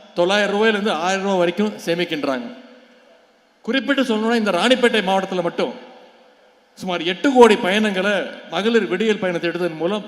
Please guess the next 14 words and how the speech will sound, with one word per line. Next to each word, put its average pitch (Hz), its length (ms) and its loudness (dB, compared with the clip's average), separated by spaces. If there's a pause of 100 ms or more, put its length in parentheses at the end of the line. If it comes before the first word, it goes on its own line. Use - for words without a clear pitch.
(120)
மகளிர் 156 360 -4
மேற்கொண்டிருக்கிறாங்க. 139 680 -6
இதுதான் 190 340 -2
அந்த 165 180 -4
திட்டத்துடைய, 170 540 -4 (460)
இந்த 151 160 -6
அரசினுடைய 165 480 -6 (120)
வெற்றி. 135 280 -4 (1800)
அதே 233 220 6
மாதிரி 233 200 2
இன்னைக்கு 196 240 -4 (840)
அரசு 240 320 -2
பள்ளியில 196 340 -4
படிச்சு, 202 320 -4